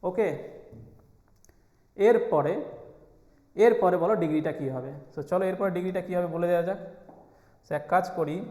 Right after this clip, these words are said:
এর ডিগ্রিটা কীভাবে বলা যেতে পারে বলো এবার তোমরাই। এর ডিগ্রিটাকে আমি কীভাবেই বলবো যে ডিগ্রি কত হবে? এক কাজ করা যাক, বোথ সাইডে আমি এক কাজ করছি, এই যে ফ্র্যাকশনাল পাওয়ারটাকে সরাতে হবে তো, তা বোথ সাইডে করে দাও স্কোয়ার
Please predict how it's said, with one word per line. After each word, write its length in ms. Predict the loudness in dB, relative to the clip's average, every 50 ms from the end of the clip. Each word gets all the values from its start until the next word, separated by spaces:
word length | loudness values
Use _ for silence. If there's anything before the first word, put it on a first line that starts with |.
| -14 -14 -10
এর 240 | -10 -10 -10 -8 -10
ডিগ্রিটা 440 | -10 -10 -8 -8 -10 -6 -4 -4 -4
কীভাবে 460 | -4 -6 -8 -6 -4 -4 -4 -4 -2
বলা 240 | 0 0 0 0 -2
যেতে 180 | -6 -6 -4
পারে 220 | -2 -2 -2 0 -2
বলো 200 | -2 -2 -2 -2
এবার 180 | -4 -6 -6
তোমরাই। 300 | -6 -8 -8 -8 -10 -12 -14 -16 -20 -20 -20 -20 -20 -20 -20 -20 _ _ _ _ _ _ _ _ _ -20 -20 -20 -20 -20 _ _ _ _ _ _ _ _ _ _ -8
এর 240 | -8 -8 -6 -6
ডিগ্রিটাকে 480 | -8 -8 -8 -8 -8 -4 -4 -4 -2 -2
আমি 160 | -4 -4 -6 -8 -10 -10
কীভাবেই 500 | -10 -10 -8 -4 -4 -2 -2 -2 -4 -4
বলবো 460 | -6 -4 -4 -4 -4 -4 -4 -4 -6
যে 120 | -4 -6 -6
ডিগ্রি 500 | -8 -8 -10 -10 -8 -6 -8 -8 -8 -4
কত 200 | -4 -4 -4 -4
হবে? 220 | -6 -6 -6 -6
এক 200 | -4 -4 -4 -4 -2
কাজ 160 | -4 -4 -4
করা 180 | -4 -4 -4 -2
যাক, 160 | -2 -2 -2 -2 -4
বোথ 180 | -4 -4 -6
সাইডে 380 | -6 -4 -2 0 0 2 0 0
আমি 200 | -2 -2 -2 -2
এক 120 | -4 -4 -2
কাজ 200 | -2 -2 -2 -2
করছি, 520 | -6 -6 -8 -8 -8 -8 -8 -8 -8 -10 -14 -20 -20 -20 -20 -20 -20 _ _ _ _ _ _ _ -10
এই 140 | -8 -6
যে 280 | -4 -4 -4 -4 -6 -6 0
ফ্র্যাকশনাল 480 | 2 2 2 2 -2 -4 -4 -4 -2 2 4
পাওয়ারটাকে 420 | 4 4 4 2 0 -4 -4 -4
সরাতে 340 | -4 0 0 0 0 0 0
হবে 240 | -2 -2 -2 -4 -6
তো, 240 | -6 -6 -6 -8 -10 -14 -16 -12
তা 80 | -12 -10
বোথ 200 | -8 -8 -8 -8
সাইডে 240 | -6 -6 -6 -6
করে 200 | -6 -6 -8 -6
দাও 140 | -4 -6 -6
স্কোয়ার 420 | -6 -10 -12 -12 -10 -8 -8 -8